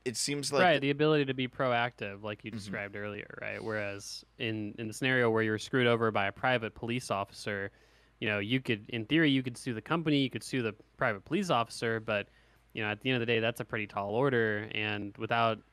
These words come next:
Speaker 2: a collective, you know, democratic apparatus to surround the police department, uh, you can probably imagine a lot of, uh, just like I said, a lot of inequities in that system, you know? I do not imagine that if, if the whole police force was private,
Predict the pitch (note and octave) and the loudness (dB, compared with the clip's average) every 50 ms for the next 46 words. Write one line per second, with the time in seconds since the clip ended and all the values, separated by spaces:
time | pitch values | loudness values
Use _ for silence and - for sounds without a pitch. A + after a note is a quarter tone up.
0 | _ - A2+ A2 G#2 G2+ G2+ - - C3 C3 C3 - B2+ G#2+ G#2 - - - _ | _ -6 -4 -2 -2 -2 -6 -2 0 0 0 2 0 -4 -6 -6 -14 -20 -20 _
1 | _ _ _ A2+ G#2+ G#2 G2+ - _ _ _ _ _ C#3+ C3 B2+ - - B2+ A#2+ | _ _ _ -6 -6 -6 -6 -10 _ _ _ _ _ -2 -2 -2 -2 0 0 2
2 | A#2+ A#2 G#2+ G#2 - - _ - - A#2+ A#2 - A2 G#2+ G#2+ B2 B2+ A#2+ G#2+ - | 2 2 0 -2 -6 -20 _ -4 -4 -4 -2 0 0 0 2 2 2 0 0 -2
3 | - - _ - A#2 G#2+ - - B2+ A2+ A2 A2+ A#2 A2+ G#2 A2 - - A#2 C3+ | -6 -14 _ -10 -10 -10 -8 -8 -6 -4 -2 -2 -2 -2 -4 -8 -10 -4 -2 -2
4 | E3 - - - - - A#2 A#2 A2+ A#2 A2 G#2+ G#2 - - - _ _ _ _ | -2 -2 -8 -6 -2 0 0 0 2 0 -2 -2 -2 -6 -16 -20 _ _ _ _
5 | _ _ _ - - G#2+ G#2 G#2 G#2+ - B2 A2+ C3 B2 A#2+ A#2 A2 G#2+ G#2 G#2 | _ _ _ -4 -2 0 0 0 -2 -4 -4 0 2 2 2 2 0 0 0 0
6 | G#2 G#2+ G#2+ G#2+ G2+ G2+ G2+ G2+ G2+ G2+ G2+ G2 G#2 G2 G2 G2 G2+ A2 - _ | 0 0 -2 -4 -4 -2 0 0 0 0 0 -2 -2 -4 -4 -4 -10 -12 -14 _
7 | _ _ _ _ _ _ _ G3 G3+ - A#3+ A3 G#3+ G3+ - B3 F#3+ B2 A2+ A#2+ | _ _ _ _ _ _ _ -6 -2 0 0 0 0 2 2 2 2 4 4 4
8 | B2+ B2+ A#2+ - B2+ A#2+ B2 B2+ - A#2+ A2 A2 G#2+ A2 G2+ G2+ G#2 - - C#3+ | 2 2 2 2 2 2 2 2 0 -2 -4 -2 -4 -4 -4 -4 -6 -6 -8 -10
9 | - - - - C3+ _ _ _ _ - G2+ G2+ G2+ G#2+ - _ _ _ _ _ | -10 -10 -16 -16 -20 _ _ _ _ -12 -10 -10 -10 -12 -14 _ _ _ _ _
10 | _ _ _ - - B2 C3 C3+ D#3+ D#3+ D#3 D3+ C#3+ C3 B2 A#2+ C3+ D#3 D3+ C#3 | _ _ _ -2 -2 -2 4 4 6 6 6 4 4 2 2 2 2 2 0 0
11 | A#2 G#2 G#2 G#2 G#2+ G#2+ - - - A#2 G#2+ - A2+ G#2+ G#2 - - - C#3 D3 | -2 -2 -2 -4 -4 -6 -10 -8 -8 -8 -6 -6 -8 -10 -10 -8 -2 0 0 0
12 | C#3 - C3+ C3+ C#3 - _ - - C3+ C3+ C#3 - - - - _ - A2+ A#2 | 2 2 0 0 0 -2 _ -8 -4 -2 -2 -2 -2 -6 -16 -18 _ 0 0 0
13 | C3+ D3+ F3 E3 | 2 0 -2 -6